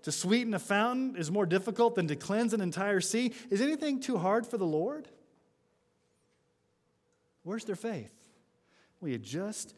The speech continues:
seen God do a major miracle with water,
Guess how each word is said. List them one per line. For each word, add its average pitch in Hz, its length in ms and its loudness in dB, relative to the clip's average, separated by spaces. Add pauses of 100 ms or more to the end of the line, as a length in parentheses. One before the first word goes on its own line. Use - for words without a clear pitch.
seen 170 540 -4 (220)
God 127 440 -4 (200)
do 127 280 -4
a 120 200 -8
major 180 640 -2
miracle 190 680 2
with 175 220 0
water, 170 760 4